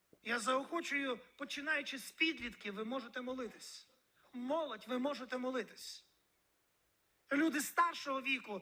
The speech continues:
поважного віку, ви можете молитись. Всі люди доброї волі,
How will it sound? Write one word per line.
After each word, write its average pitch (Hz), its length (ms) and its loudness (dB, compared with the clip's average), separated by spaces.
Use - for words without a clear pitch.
поважного 285 600 0
віку, 220 400 0
ви 262 200 2
можете 262 520 0
молитись. 233 500 -4
Всі 320 520 2
люди 294 400 4
доброї 277 580 0
волі, 262 540 2